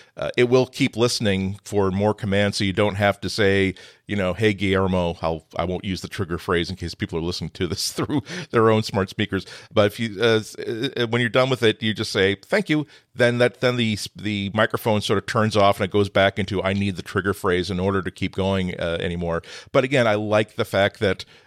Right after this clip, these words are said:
<laughs> I, I say these things and it actually responds the way that a human being would. So I think that the humanity or the, the pseudo-humanity of these features is what really gets people to become fans. Uh, that and, of course, all the features that you can access through it. But I think that that's what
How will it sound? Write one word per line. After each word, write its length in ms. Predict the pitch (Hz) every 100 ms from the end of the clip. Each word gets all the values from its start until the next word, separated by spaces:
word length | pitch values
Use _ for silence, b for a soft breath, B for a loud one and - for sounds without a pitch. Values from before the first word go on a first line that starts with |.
| b _
<laughs> 180 | - 202
I, 180 | 110 -
I 80 | 107
say 200 | - 117
these 180 | 107 101
things 240 | 113 101
and 100 | 107
it 60 | 98
actually 300 | 101 - 101
responds 580 | 90 95 - 95 95 95
the 80 | 90
way 140 | 87
that 100 | 87
a 60 | 85
human 220 | 95 85
being 260 | 92 92 82
would. 240 | - - b b b
So 140 | 120
I 60 | 110
think 180 | 143 117
that 180 | 110
the 120 | 107 98
humanity 760 | 113 101 101 107 98 90 85 B B
or 140 | - 90
the, 100 | 92 -
the 100 | 90
pseudo-humanity 880 | - 127 110 104 107 95 95 98 92
of 80 | 85
these 140 | 95
features 480 | - 92 - 87 - B B -
is 240 | 104 98
what 160 | 101 95
really 400 | 98 107 104 101
gets 420 | 85 - 101 95
people 380 | - 107 98 92
to 120 | -
become 360 | 82 85 92 87
fans. 520 | - 90 90 85 82 B B B
Uh, 220 | - 80 87 147
that 140 | 139
and, 140 | 131 113
of 60 |
course, 260 | - 113 -
all 100 | 101
the 60 | 95 104
features 260 | 92 92
that 140 | 90 87
you 120 | 90
can 220 | 90 85
access 460 | 87 95 - 82 -
through 340 | - 90 95
it. 160 | 80 -
But 140 | 78
I 100 | 95
think 320 | - - 120
that 220 | 107 85 -
that's 340 | 92 92 -
what 220 | 98 85